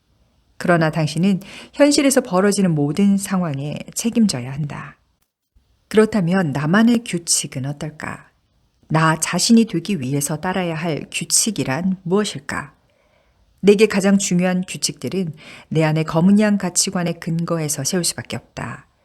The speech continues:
그런 가치관은 죄책감 없이 원하는 일을 수락하고 원치 않는 일을 거절할 자유를 준다. 좀 더 중요하게는 목적이 있는 삶을 살게 하고 즉흥 연기를 멈추게 한다. 인생에서 다양한 변화를 경험하기 위해서는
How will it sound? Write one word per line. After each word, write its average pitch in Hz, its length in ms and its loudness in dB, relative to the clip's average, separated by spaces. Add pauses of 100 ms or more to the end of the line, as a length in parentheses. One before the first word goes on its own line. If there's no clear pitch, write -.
(320)
그런 160 360 2
가치관은 151 720 -2 (360)
죄책감 240 480 4
없이 170 240 0
원하는 196 540 4
일을 170 140 -2
수락하고 170 800 -10 (160)
원치 151 300 -2
않는 165 240 -2
일을 143 160 -2
거절할 151 440 -6
자유를 156 420 -6
준다. - 580 -12 (540)
좀 220 200 4
더 233 120 4
중요하게는 202 720 4 (360)
목적이 208 460 2
있는 180 140 0
삶을 196 240 2
살게 196 300 -2
하고 170 680 -4
즉흥 180 360 2
연기를 143 260 -2
멈추게 165 480 -4
한다. - 500 -10 (960)
인생에서 196 460 4
다양한 196 600 2
변화를 165 460 0
경험하기 165 460 -2
위해서는 139 480 -4